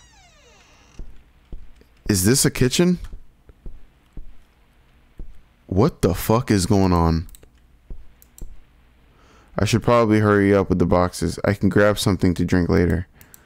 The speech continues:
How about you let me interact with it, buddy? We need to figure out what's going on with this. All right, this whole house seems off.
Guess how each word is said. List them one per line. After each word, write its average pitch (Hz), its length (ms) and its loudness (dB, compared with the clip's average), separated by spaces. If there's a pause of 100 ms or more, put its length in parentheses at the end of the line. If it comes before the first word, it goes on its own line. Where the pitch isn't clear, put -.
(280)
How 160 120 2
about 180 180 4
you 185 80 4
let 175 140 4
me 170 120 4
interact 165 420 2
with 110 120 4
it, 92 120 4
buddy? 120 280 2 (800)
We 131 120 2
need 180 140 2
to 143 60 2
figure 147 300 2
out 139 80 4
what's 117 120 0
going 117 220 2
on 113 200 4
with 92 100 0
this. - 320 -2 (680)
All 104 60 4
right, 117 140 2
this 104 140 0
whole 170 320 4
house 151 300 4
seems 117 320 2
off. - 320 6